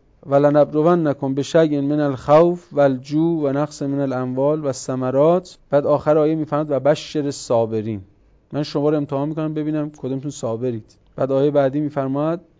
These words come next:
آخرش: "انا لله و انا الیه راجعون". قدرتی که صبر داره برای پیش بردن حق چیز دیگه نداره و هیچ کس هم به اندازه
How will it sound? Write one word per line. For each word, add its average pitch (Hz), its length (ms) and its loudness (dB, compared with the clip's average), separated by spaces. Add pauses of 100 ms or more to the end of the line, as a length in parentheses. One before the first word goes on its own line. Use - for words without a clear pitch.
(340)
آخرش: 143 520 -2
"انا 143 280 -4
لله 131 360 -2
و 156 120 -4
انا 135 240 0
الیه 131 360 -2
راجعون". 117 640 -6 (360)
قدرتی 165 720 4
که 143 160 0
صبر 175 420 2
داره 160 320 2
برای 143 720 4 (280)
پیش - 300 -6
بردن 139 560 0
حق 151 760 0 (280)
چیز 147 220 0
دیگه 139 320 2
نداره 120 420 0 (680)
و 156 120 4
هیچ 180 360 -4
کس 180 240 2
هم 135 200 0
به 135 100 2
اندازه 135 720 0